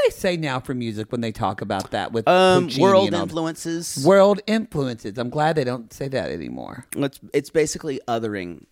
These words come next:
Speaker 2: musics of other cultures.
Speaker 1: Well, yes, yes.
Speaker 2: Yeah.
Speaker 1: So that's the term they use,
Speaker 2: Mm-hmm.
Speaker 1: world influences. Good.
Speaker 2: Yeah. Or they say this
Speaker 1: 'Cause we
Speaker 2: is,
Speaker 1: learned it
Speaker 2: there
Speaker 1: was
Speaker 2: are
Speaker 1: called
Speaker 2: Asian music,
Speaker 1: exotic-,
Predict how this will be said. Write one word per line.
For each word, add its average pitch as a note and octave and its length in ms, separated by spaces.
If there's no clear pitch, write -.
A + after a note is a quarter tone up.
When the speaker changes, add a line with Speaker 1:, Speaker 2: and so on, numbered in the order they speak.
Speaker 2:
musics - 500
of - 140
other D#2 140
cultures. - 520
Speaker 1:
Well, E3 140
yes, C3+ 460
yes. A#2+ 180
Speaker 2:
Yeah. A2+ 60
Speaker 1:
So C#3+ 80
that's D#3 320
the D#3+ 100
term C#3 300
they B2+ 100
use, B2+ 520
Speaker 2:
Mm-hmm. - 100
Speaker 1:
world C3+ 240
influences. C#3+ 640
Good. A2 500
Speaker 2:
Yeah. C3+ 160
Or F#3+ 160
they E3 160
say D3 300
this A#2+ 100
Speaker 1:
'Cause C#3 140
we A3 140
Speaker 2:
is, A#3+ 40
Speaker 1:
learned F3 260
it C#3+ 40
Speaker 2:
there D3 100
Speaker 1:
was - 80
Speaker 2:
are D3 80
Speaker 1:
called E3 280
Speaker 2:
Asian D3+ 120
music, C#3+ 220
Speaker 1:
exotic-, E3 180